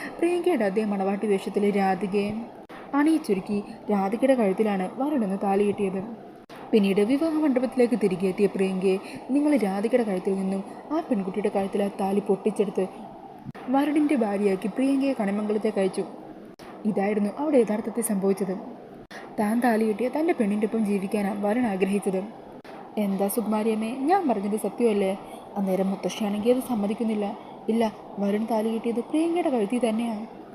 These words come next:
അന്നേരം ആരതി വരണേ, "ശരി, മുത്തശ്ശിയുടെ സമാധാനത്തിന് അങ്ങനെ തന്നെ വിശ്വസിച്ചോ. എന്നാൽ ഞാൻ മറ്റൊരു ചോദ്യം ചോദിക്കട്ടെ. പ്രിയങ്കയെ തട്ടിക്കൊണ്ടുപോയതിന്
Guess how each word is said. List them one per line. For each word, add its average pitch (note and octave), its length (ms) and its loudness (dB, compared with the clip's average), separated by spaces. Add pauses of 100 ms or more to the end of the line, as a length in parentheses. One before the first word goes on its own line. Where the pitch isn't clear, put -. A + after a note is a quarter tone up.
(300)
അന്നേരം F#3+ 420 2
ആരതി C4+ 280 2
വരണേ, G3 320 0 (260)
"ശരി, A3 260 2 (260)
മുത്തശ്ശിയുടെ E4 460 0
സമാധാനത്തിന് G3+ 760 0
അങ്ങനെ D4+ 300 2
തന്നെ G#3 200 0
വിശ്വസിച്ചോ. G#3 500 -2 (360)
എന്നാൽ G3 200 2
ഞാൻ G#3+ 160 2
മറ്റൊരു G#3 300 2
ചോദ്യം C4+ 260 4
ചോദിക്കട്ടെ. G3 440 2 (540)
പ്രിയങ്കയെ F4+ 380 2
തട്ടിക്കൊണ്ടുപോയതിന് G#3 1000 0